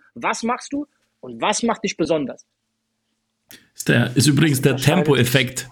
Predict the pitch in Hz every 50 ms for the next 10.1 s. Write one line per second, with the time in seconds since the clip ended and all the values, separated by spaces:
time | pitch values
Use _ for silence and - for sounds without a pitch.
0 | - - _ _ 143 143 131 123 123 135 131 127 127 123 127 131 131 131 127 -
1 | 131 123 127 - - - - _ _ - - - - _ _ _ _ - 131 127
2 | 123 123 120 123 123 120 123 123 123 - - - - _ _ _ _ _ _ _
3 | - 131 143 143 127 143 135 127 147 139 180 185 - - - - 135 143 143 135
4 | 131 139 156 175 175 160 135 147 143 135 131 151 151 143 147 147 - - 131 135
5 | 147 139 131 135 143 135 123 131 147 156 160 156 147 135 117 143 143 131 131 123
6 | 123 127 143 131 - - - 117 113 110 - - _ _ _ _ _ _ _ _
7 | _ _ - - 151 143 - 160 135 127 143 143 151 151 143 123 160 156 156 143
8 | 135 131 131 131 127 131 - 165 - - - 123 - - 123 120 - - - _
9 | _ _ _ _ - 135 143 135 127 131 135 123 - 135 139 127 127 156 147 151
10 | 165